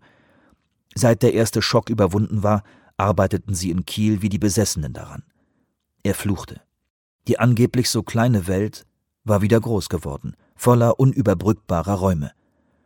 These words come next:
Am Morgen hatte es geheißen, E-Mails könnten im Verlauf des Tages über Satellit empfangen werden, aber noch ließ nichts darauf schließen.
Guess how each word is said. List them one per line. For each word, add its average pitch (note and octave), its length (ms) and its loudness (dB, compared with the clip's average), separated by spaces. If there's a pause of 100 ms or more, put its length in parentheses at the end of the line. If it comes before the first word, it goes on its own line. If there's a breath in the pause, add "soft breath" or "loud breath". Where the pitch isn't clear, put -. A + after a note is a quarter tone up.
(560)
Am A2+ 80 4
Morgen C3 380 4
hatte G2+ 180 0
es F#2+ 160 0
geheißen, A2 540 0
E-Mails B2+ 500 2
könnten A2+ 400 -2
im F#2+ 80 -2
Verlauf G2 400 0
des - 180 -6
Tages F#2+ 380 0
über F#2 220 -2
Satellit G2+ 500 -2
empfangen E2 440 -4
werden, E2+ 260 -6 (580 soft breath)
aber A2 220 2
noch G#2 320 0
ließ F#2+ 220 -6
nichts E2+ 220 -4
darauf D2+ 280 -8
schließen. - 360 -12